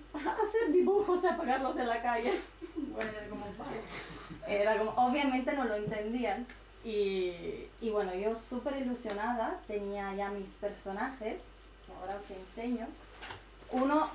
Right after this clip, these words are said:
suele ser una nube con una cara y el otro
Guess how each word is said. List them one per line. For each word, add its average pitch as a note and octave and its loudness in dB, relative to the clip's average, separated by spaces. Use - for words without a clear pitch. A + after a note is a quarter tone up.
suele A3 2
ser A#3 0
una A#3+ 2
nube B3 2
con A3 0
una G3 -2
cara B3 4
y G3+ 0
el G#3+ -4
otro B3 -2